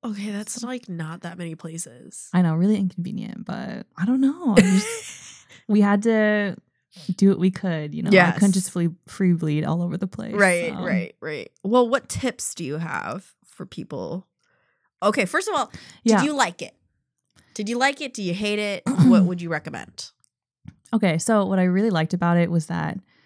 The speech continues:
Speaker 2: I tend to get really lazy when it comes to, like, tampons and pads, and I'll leave them on or inside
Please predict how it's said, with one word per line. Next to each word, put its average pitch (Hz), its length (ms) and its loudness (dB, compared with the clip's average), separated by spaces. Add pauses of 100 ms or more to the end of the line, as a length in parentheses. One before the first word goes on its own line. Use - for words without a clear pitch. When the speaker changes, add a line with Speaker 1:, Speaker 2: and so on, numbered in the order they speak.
(260)
Speaker 2:
I 220 80 2
tend 269 140 2
to 269 40 6
get 226 140 2
really 170 160 0
lazy 170 840 2
when 202 180 -2
it 202 60 -2
comes 196 200 0
to, - 60 -10
like, 196 100 -12
tampons 214 500 -2
and 196 100 2
pads, 185 420 -2
and 180 180 -4
I'll 165 420 -2
leave 180 500 -2
them 170 180 2
on 156 340 -2
or 160 100 -4
inside 156 600 -4